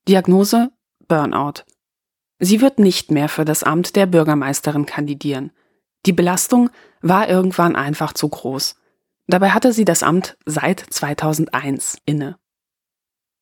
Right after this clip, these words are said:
Die A F D macht sich nun Hoffnung, in Arnsdorf demnächst den Bürgermeister stellen zu können.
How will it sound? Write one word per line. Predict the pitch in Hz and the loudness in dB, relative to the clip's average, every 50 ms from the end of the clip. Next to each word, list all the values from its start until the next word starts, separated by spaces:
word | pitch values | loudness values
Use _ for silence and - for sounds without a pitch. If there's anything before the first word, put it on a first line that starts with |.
| _ - | _ 0
Die | - - 214 180 | 2 4 4 4
A | 185 190 | 4 0
F | 202 - | 0 4
D | - 196 240 | 4 6 6
macht | 269 277 262 - - | 6 6 4 2 -2
sich | - 202 - | -4 0 2
nun | 196 170 170 156 | 2 2 4 2
Hoffnung, | 156 151 - - 196 196 196 190 185 | 2 0 2 2 2 4 4 2 2
in | - 180 170 - | 0 0 0 0
Arnsdorf | - 143 143 147 165 165 - - 175 170 - | -2 -2 -2 -2 -2 -2 -2 -2 -2 -2 -2
demnächst | - 175 160 151 147 147 143 - - | -4 -4 -2 -2 -4 -4 -6 -4 -2
den | 196 185 185 | 0 0 0
Bürgermeister | 180 165 143 135 131 135 127 131 - - - 147 | -2 -4 -4 -4 -6 -8 -8 -10 -12 -12 -10 -10
stellen | - - - 139 135 135 139 143 | -10 -8 -8 -6 -6 -6 -6 -8
zu | - - 135 | -8 -10 -10
können. | - - 127 131 - 180 | -10 -10 -10 -10 -10 -14